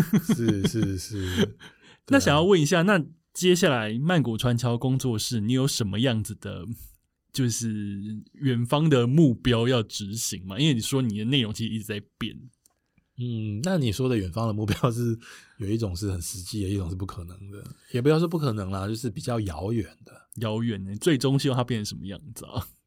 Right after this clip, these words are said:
Speaker 1: 其实我有想过一个画面，是我的东西有一天在泰国卖。
Speaker 2: 就是反攻泰国这样子。
Speaker 1: 也不是反攻啦，就是等于是你因为那个地方而起的，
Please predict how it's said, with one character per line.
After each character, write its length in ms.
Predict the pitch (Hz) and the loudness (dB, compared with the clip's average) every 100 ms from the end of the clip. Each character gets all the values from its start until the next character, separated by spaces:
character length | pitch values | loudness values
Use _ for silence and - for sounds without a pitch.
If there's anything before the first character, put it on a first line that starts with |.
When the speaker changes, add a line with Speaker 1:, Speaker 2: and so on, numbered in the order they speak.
| _ _ _ _ _ _ _ _ _ | _ _ _ _ _ _ _ _ _
Speaker 1:
其 140 | - | -8
实 100 | 165 | -4
我 160 | 185 143 | 0 0
有 80 | 131 | 0
想 160 | 95 | -2
过 140 | 87 110 | -2 -2
一 20 | |
个 80 | 98 | -2
画 240 | - 98 | -6 -8
面， 160 | 98 95 | -6 -8
是 140 | 98 | -8
我 160 | 92 90 | -8 -8
的 40 | |
东 220 | - 107 | -6 -6
西 340 | 107 107 104 104 | -6 -6 -8 -8
有 160 | 92 | -8
一 80 | 87 | -8
天 200 | 95 101 | -6 -6
在 80 | 101 | -6
泰 160 | 104 90 | -6 -8
国 100 | 87 - | -10 -18
卖。 100 | 98 - _ _ _ _ _ _ _ - | -20 -20 _ _ _ _ _ _ _ 0
Speaker 2:
就 80 | |
是 80 | 151 | 0
反 260 | 147 127 104 | 2 0 2
攻 220 | 127 131 | 2 2
泰 200 | 147 113 | 2 -2
国 300 | - 95 87 | -4 -10 -10
这 120 | - | -12
样 80 | 98 | -12
子。 80 | 117 | -6
Speaker 1:
也 100 | 120 | -6
不 120 | 92 | -4
是 100 | 117 | -4
反 260 | 139 95 82 | -4 -6 -8
攻 260 | 85 95 98 | -10 -8 -8
啦， 240 | 90 87 - - _ _ | -10 -12 -20 -20 _ _
就 160 | 113 | -10
是 340 | 104 113 104 95 _ _ _ _ _ _ _ | -8 -6 -6 -8 _ _ _ _ _ _ _
等 200 | - 104 | -10 -8
于 200 | 101 107 | -6 -6
是 500 | 110 131 127 117 117 - _ _ _ _ _ _ _ | -6 -6 -4 -6 -8 -12 _ _ _ _ _ _ _
你 140 | - 117 | -12 -6
因 180 | 151 | -2
为 160 | 170 165 | -2 0
那 100 | 165 | 0
个 80 | 143 | -2
地 80 | 135 | -2
方 200 | 139 131 | -2 -2
而 160 | 104 | -4
起 360 | 107 - 90 85 | -6 -8 -10 -12
的， 220 | - - | -16 -20